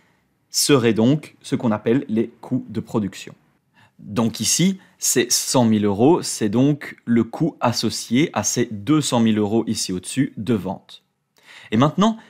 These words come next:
si on soustrait ces cent mille euros de coût aux deux cent mille euros de chiffre d'affaires, on obtient ce qu'on appelle la marge brute. Et comme le dit le titre de la vidéo,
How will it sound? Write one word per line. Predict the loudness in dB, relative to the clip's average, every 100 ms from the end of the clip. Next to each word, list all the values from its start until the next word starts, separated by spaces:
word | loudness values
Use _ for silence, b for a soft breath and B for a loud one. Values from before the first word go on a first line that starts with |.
| B
si | -2 -2
on |
soustrait | 0 -2 -2 -4 -2 0
ces | -2 -2 -2
cent | 0 -2 2
mille | 4 4
euros | 4 4 2 2 -4 _
de | -2 -2
coût | 0 0 0 2
aux | 2
deux | 2 0
cent | 0 2
mille | 2 0
euros | 0 -2
de | -4
chiffre | -6 -8 -10
d'affaires, | -10 -2 -4 B B
on | 0 2
obtient | 2 0 -2
ce | -2 -4
qu'on | -4
appelle | -2 -2 -2 B B
la | -2 0
marge | 2 0 0 -4
brute. | -6 -8 -12 -16 b b b -2
Et | -2
comme | -2 0 2 4
le | 2
dit | 2
le | 0
titre | -2 0
de |
la | 0
vidéo, | 0 -2 0 -2